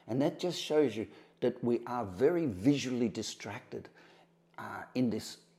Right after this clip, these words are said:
uh, world we live in. And we use visual, visual, uh, vision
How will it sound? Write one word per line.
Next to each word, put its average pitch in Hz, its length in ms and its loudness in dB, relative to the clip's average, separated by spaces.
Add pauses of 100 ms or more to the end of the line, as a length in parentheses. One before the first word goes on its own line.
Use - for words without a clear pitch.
uh, 117 280 -6
world 117 260 4
we 101 100 -4
live 113 240 0
in. 98 180 -2 (360)
And 123 180 2
we 117 80 6
use 113 640 4
visual, 98 720 0 (100)
visual, 104 420 -2 (100)
uh, 107 360 -10 (100)
vision 120 420 0